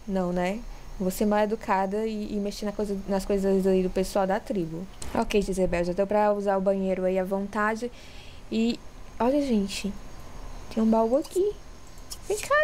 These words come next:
Jezebel. Mulher, encontrei um negócio na areia. Corre, corre, corre. Olha só, gente. Eu encontrei esse negócio aqui. E agora a Jezebel tá cavando. E vejamos o que que é. Você desbloqueou uma nova recompensa da história. Acontece que não tá aparecendo as recompensas aqui, né?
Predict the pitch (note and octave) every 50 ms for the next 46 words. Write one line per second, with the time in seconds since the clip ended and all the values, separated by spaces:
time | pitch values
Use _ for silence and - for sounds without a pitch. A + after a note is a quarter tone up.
0 | C#5+ C#5+ - - D5 C#5+ - D5 C#5+ C#5+ C#5+ C5+ B4+ B4+ A#4+ A#4 A#4+ A#4+ A#4 A#4+
1 | A#4 - - G#4 G4+ G#4 G4+ G4 E4 D4 - - D4 C#4+ C4+ G#3+ F#3+ F3+ F3 F#3+
2 | - - - - - - - - - - - - - - B3+ B3+ C#4 - C#4+ C#4
3 | C#4+ C#4 - B3 G3 F#3 F3+ F3+ G3 - - - - A3 B3 B3+ - A#3+ G#3 G3+
4 | G3 F#3+ F3+ F3 F3+ - - F#3 F#3+ G3+ G3 - G#3+ G#3 G3+ A3 G#3 G#3 G3+ G3+
5 | - G#3 - - G3+ F#3 G3+ C4+ F4+ - - G3+ G3 G3 F#3+ G3 G3 G3+ G3 G#3
6 | G3+ G3+ G3 G3 G3 G3 G#3+ G#3+ G#3+ G#3 F#3+ F#3+ G3 G#3+ B3+ C#4 D4+ D#4 - -
7 | - - - A3 G3+ G3+ G3+ G#3+ G#3+ A3 G#3 G3 G3 G3 F#3+ - A3 G#3 - -
8 | C4 A#3+ F3+ E3 F3 G3 - - A3+ A3 - - B3 B3 B3 A#3+ B3 B3 A#3+ -
9 | - A3+ A3 A3+ A#3 A3+ A#3 A#3+ A#3+ A3+ G#3+ G#3+ G#3+ A#3 A3+ A#3+ B3 - - A#3
10 | A3 - G#3+ G3+ G3+ - A3+ G3+ G3+ A3+ C4+ - - - - G3 E3+ E3+ E3 E3+
11 | F3 - - - - - - - - - G#3+ G#3+ - C4 - - - - - -
12 | C#4 C#4 - D#4+ D#4 - - D#4+ G#4+ - - A#4 G#4 F#4 D#4 - C#4 C#4 C4+ -
13 | C#4 C4 - C4 C4 - - B3+ B3+ C#4 C4+ - C#4+ B3 A#3 A#3 A3+ B3 D4 E4